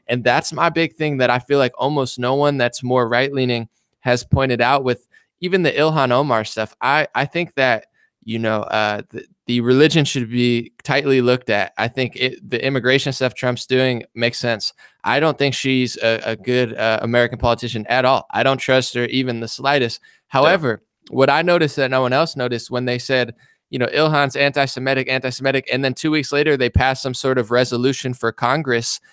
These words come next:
Speaker 2: Mm-hmm.
Speaker 1: Uh, and I read the resolution, I, and
Speaker 2: Mm-hmm.
Speaker 1: I don't know exactly what legislation it is, but it said, "This is to protect against anti-Semitism, anti-Islamophobia, anti
Speaker 2: Mm-hmm.
Speaker 1: this, anti," it
Speaker 2: They grouped it all
Speaker 1: included,
Speaker 2: together, yeah.
Speaker 1: it,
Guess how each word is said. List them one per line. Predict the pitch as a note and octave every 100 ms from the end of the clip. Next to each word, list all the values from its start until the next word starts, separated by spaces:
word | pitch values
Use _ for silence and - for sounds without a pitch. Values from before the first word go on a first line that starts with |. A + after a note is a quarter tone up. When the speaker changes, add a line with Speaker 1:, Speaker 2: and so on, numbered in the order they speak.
| -
Speaker 2:
Mm-hmm. | F#2+
Speaker 1:
Uh, | A#2 B2+
and | C3 C3+
I | B2+
read | B2+ E3+
the | G3
resolution, | F3+ D3 C3+ B2 A#2+ B2 A#2
I, | A#2
and | G#2
Speaker 2:
Mm-hmm. | A#2+
Speaker 1:
I | B2
don't | D3+ D#3
know | C3+
exactly | A2+ A#2+ B2+ C3 C3
what | A#2+
legislation | A#2+ A#2 A2 B2 A#2+ A#2 A2+
it | A#2+
is, | D3+ -
but | C3
it | C3 -
said, | D#3 D3+ C#3 - _ _ -
"This | D3+ -
is | C#3+
to | D3
protect | D3 D#3 C#3+
against | C#3+ B2 B2+ - -
anti-Semitism, | C3+ B2+ B2+ B2 - C#3+ C#3 D3 C3+ C3+ -
anti-Islamophobia, | B2 B2+ B2 A#2 A#2 B2+ B2 A2 - C3+ C3 C3+ C3+
anti | B2+ C3+ B2+ A#2+ A#2
Speaker 2:
Mm-hmm. |
Speaker 1:
this, | C3 C#3
anti," | C3+ C3 B2+ B2+ _ _
it | - D3+
Speaker 2:
They | -
grouped | D#3 C#3
it | G3
all | A#2+
Speaker 1:
included, | G#2+
Speaker 2:
together, | G2+ F#2 D#2
yeah. | E2 D2+
Speaker 1:
it, | D#3